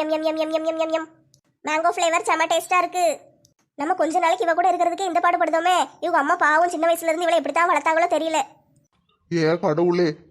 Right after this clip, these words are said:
Speaker 2: இந்த தீனி திங்காளுகளே, இவளுகளை எப்படி நான் வீட்டுல கொண்டு சேர்க்க? எப்பா தம்பி, பில்லு கொண்டு வாப்பா. என்ன, மொத்தம் ஏழாயிரம் ஆச்சு. என்னப்பா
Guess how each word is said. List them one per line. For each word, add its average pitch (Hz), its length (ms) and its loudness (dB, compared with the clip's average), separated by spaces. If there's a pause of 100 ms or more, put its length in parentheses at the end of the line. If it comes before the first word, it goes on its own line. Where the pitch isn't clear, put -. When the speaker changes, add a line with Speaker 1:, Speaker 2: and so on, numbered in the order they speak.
Speaker 2:
இந்த 170 240 0
தீனி 190 260 -2
திங்காளுகளே, 175 580 2 (380)
இவளுகளை 175 380 2
எப்படி 180 260 -4
நான் 175 140 0
வீட்டுல 175 260 -4
கொண்டு 175 260 -2
சேர்க்க? 185 380 2 (1160)
எப்பா 185 160 0 (100)
தம்பி, 185 320 0 (260)
பில்லு 202 300 -2
கொண்டு 208 240 0
வாப்பா. 202 260 2 (920)
என்ன, 185 100 2 (260)
மொத்தம் 170 280 2
ஏழாயிரம் 180 340 4
ஆச்சு. 175 240 -2 (920)
என்னப்பா 208 280 0